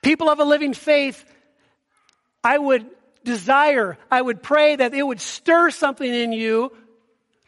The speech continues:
I would hope that it bothers you a little bit, even maybe concerns you a little bit, but most of all, I hope that it calls you.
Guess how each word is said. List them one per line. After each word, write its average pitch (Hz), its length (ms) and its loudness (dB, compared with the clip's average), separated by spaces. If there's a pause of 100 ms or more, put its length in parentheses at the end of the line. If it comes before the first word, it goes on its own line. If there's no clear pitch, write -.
(280)
I 262 120 2
would 311 280 0 (180)
hope 339 320 0
that 285 160 4
it 226 300 -4
bothers 302 560 2
you 262 180 -4
a - 20 0
little 233 300 0
bit, 226 380 0 (640)
even 320 260 2
maybe 320 300 2
concerns 330 800 0
you 285 160 0
a 254 60 2
little 247 260 0
bit, 226 340 0 (280)
but 277 160 0
most 311 340 2
of 294 120 2
all, 359 420 4 (180)
I 320 160 4
hope 370 220 2
that 302 160 2
it 226 140 -6
calls 285 480 4
you. 196 320 -6